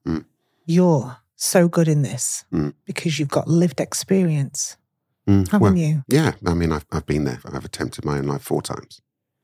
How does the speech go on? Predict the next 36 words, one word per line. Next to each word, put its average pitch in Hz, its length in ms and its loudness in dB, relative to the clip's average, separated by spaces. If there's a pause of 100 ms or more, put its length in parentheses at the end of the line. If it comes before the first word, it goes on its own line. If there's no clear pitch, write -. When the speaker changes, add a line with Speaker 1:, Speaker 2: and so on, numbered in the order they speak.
(640)
Speaker 1:
in 69 180 -2
the 65 80 -2
last 65 400 -6 (220)
fifteen - 320 -6
years. - 300 -18 (840)
Um, 117 320 4
I - 80 2
just 127 200 2
wanted 113 180 4
to 110 60 0
point 95 300 0
out 85 100 -2
something 85 280 0
else 73 200 -2
that's - 200 -6
really 76 340 2
important. 67 600 -6
Speaker 2:
Go 170 80 -2
on. 160 180 0
Speaker 1:
So - 160 0
if 143 140 -4
we 139 100 4
have 120 160 4
somebody, 87 640 2
um, 71 260 -4 (120)
who's 82 360 0
talking 127 360 0
about 78 260 -2
suicide, 73 520 -2 (540)
right, 92 200 -6
given 85 300 2
the 82 120 -2
statistics, - 680 -4
one 85 160 0
in 82 80 -2
four, 80 280 -4